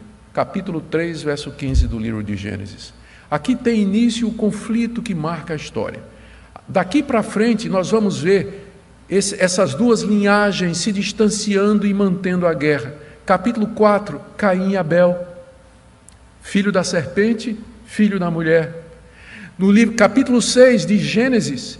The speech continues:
nós encontramos na, no, na história do dilúvio, Deus dizendo que os filhos dos homens se misturaram com os filhos de Deus, misturando a linhagem santa. Depois do dilúvio,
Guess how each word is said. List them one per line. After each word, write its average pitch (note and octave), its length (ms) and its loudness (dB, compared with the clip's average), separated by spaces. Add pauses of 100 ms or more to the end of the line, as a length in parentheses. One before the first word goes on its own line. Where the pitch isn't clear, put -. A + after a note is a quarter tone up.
nós F3 200 -2
encontramos G#3 760 0 (120)
na, D3 280 -4
no, D3 280 -6 (460)
na C#3 140 -4
história F3 340 0
do D#3+ 140 -2
dilúvio, D3+ 600 2 (600)
Deus G#3+ 280 8
dizendo G3 760 2
que G3+ 140 -2
os - 280 -2
filhos D#4+ 320 0
dos G#3+ 280 2
homens B3+ 380 6
se A#3+ 120 0
misturaram A#3 800 2
com G#3+ 220 2
os - 180 -2
filhos G#3+ 260 -2
de F3+ 120 -6
Deus, F3 680 0 (1080)
misturando G#3 540 4
a A3 40 6
linhagem G#3 460 4
santa. A3 520 2 (1080)
Depois A3+ 520 6
do B3+ 120 2
dilúvio, A3 640 4